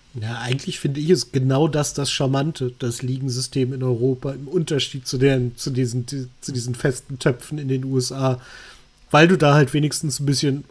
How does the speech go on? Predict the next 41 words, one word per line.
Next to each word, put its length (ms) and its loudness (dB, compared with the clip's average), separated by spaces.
Unterstützung, 1120 4
Veränderung 640 0
reinkriegst. 720 -2
Mannschaften 460 -4
können 180 0
aufsteigen. 580 0
Ich 100 -10
meine, 200 4
wir 160 2
werden 260 4
jetzt 240 2
nächste 300 4
Saison 380 -2
wahrscheinlich 440 2
Darmstadt 520 2
und 120 0
Heidenheim 480 6
in 80 -2
der 80 2
Bundesliga 640 0
erleben. 520 2
Und 200 6
das, 180 0
weil 120 2
sie 100 0
es 80 0
sich 160 2
erspielt 380 0
haben. 260 0
Klar, 260 4
da 100 0
steckt 280 -6
auch 180 -4
Geld 260 4
hinter. 440 2
Oder 220 0
in 140 -6
Darmstadt 560 0
steckt 320 -4
halt 140 -2
der 160 -4